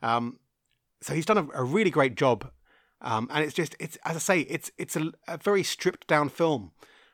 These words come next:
Um, whilst there are certain elements of it that make it look expensive, I think the whole thing cost about three million dollars to make. Um, and it's incredibly, you know, it's, it's an incredible achievement for that, that kind of budget.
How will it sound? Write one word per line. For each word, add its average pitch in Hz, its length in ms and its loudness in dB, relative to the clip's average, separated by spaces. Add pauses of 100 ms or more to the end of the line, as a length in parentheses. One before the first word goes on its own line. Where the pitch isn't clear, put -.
(140)
Um, 113 280 -6
whilst 151 240 6
there 170 100 8
are 185 80 8
certain 170 260 4
elements 143 300 2
of 127 80 -4
it 131 60 -6
that 135 140 -8 (120)
make 143 240 -2
it 156 100 -8
look 131 280 0
expensive, 196 600 -4 (160)
I 143 60 0
think 123 80 0
the 135 80 -6
whole 175 160 2
thing 175 260 0
cost - 220 -6
about - 240 -4
three 143 320 -2
million 135 400 -2
dollars 131 300 -2
to - 100 -10
make. 117 300 -6 (800)
Um, 135 400 0 (640)
and 143 120 2
it's - 140 -2
incredibly, 151 760 0 (160)
you 156 80 -4
know, 117 100 -2
it's, 139 180 -8
it's 127 200 -12
an 170 60 -2
incredible 165 380 0
achievement 139 340 -2
for - 60 -12
that, 123 200 -4
that - 140 -8
kind 127 140 -2
of 104 80 -6
budget. 151 320 0